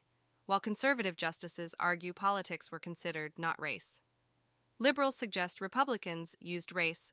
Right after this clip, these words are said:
as a predominant factor, violating the Equal Protection Clause of the Constitution. Alabama was also ordered to redraw its congressional map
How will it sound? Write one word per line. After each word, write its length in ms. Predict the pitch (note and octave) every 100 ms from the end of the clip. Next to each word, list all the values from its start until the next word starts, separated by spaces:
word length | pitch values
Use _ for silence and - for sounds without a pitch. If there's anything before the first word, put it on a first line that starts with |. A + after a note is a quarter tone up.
| -
as 160 | F3
a 60 | F3
predominant 520 | F#3 E3+ E3 D#3+ -
factor, 520 | G3 G3+ - C#3 E3 _ _ _ _ _
violating 600 | F3+ G#3+ A#3 A3 F#3+ F#3
the 200 | F3+ -
Equal 200 | G3+ G3+
Protection 500 | F#3+ G3+ G#3+ - G#3
Clause 320 | F#3 E3 D#3 D3+
of 100 | D3+
the 80 |
Constitution. 840 | D#3+ D#3+ D#3+ E3 - F#3 - D3 E3 _ _ _ _ _ _ -
Alabama 500 | G#3+ A#3 A#3 A3+ A#3
was 160 | A3 -
also 340 | G#3 A3 G#3+
ordered 320 | D3+ F#3 F3+ F3
to 140 | F3+
redraw 440 | F#3+ F#3 F#3 F3+
its 140 | F3 -
congressional 580 | - F#3+ A3 A#3+ G#3 F3+
map 320 | E3+ D#3+